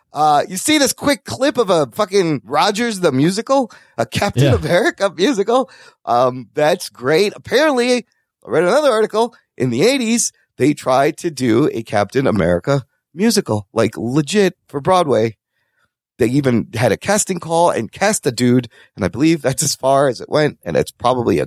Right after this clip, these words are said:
Speaker 1: good thing. It's gonna be fun to see who cameos in this show.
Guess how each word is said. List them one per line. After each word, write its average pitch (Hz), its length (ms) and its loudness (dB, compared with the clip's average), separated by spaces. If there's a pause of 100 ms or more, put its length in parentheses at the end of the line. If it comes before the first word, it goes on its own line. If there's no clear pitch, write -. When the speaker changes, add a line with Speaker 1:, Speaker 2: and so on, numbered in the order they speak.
(140)
Speaker 1:
good 202 200 0
thing. 85 300 -2 (600)
It's - 280 -2
gonna 165 160 0
be 156 100 0
fun 156 220 0
to 151 60 -4
see 147 240 2 (640)
who 120 160 0
cameos 180 560 0
in 180 160 -2
this 180 160 0
show. 175 520 -2